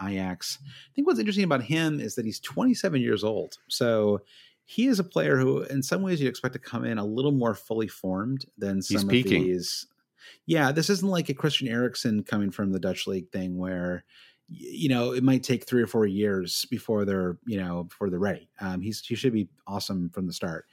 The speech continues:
Speaker 1: So, um, yeah, no price here. You know, obviously no historical price for him. What do you think that Hakeem Ziyech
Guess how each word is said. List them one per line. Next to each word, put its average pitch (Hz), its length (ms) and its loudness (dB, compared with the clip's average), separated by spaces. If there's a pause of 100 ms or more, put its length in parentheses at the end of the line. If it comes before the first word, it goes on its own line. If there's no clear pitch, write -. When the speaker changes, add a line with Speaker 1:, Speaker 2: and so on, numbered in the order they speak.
(360)
Speaker 1:
So, 117 540 4
um, 110 560 2 (160)
yeah, 113 200 2
no 127 200 4
price 143 340 2
here. 123 520 4
You 123 120 -6
know, 107 160 -4
obviously 101 280 -8
no 101 80 -2
historical 95 340 -4
price 92 260 -6
for 92 280 -4
him. 92 160 -4
What 113 260 -2
do 170 60 0
you 170 160 0
think 104 400 -6
that - 200 -10
Hakeem 104 360 -4
Ziyech 85 320 -8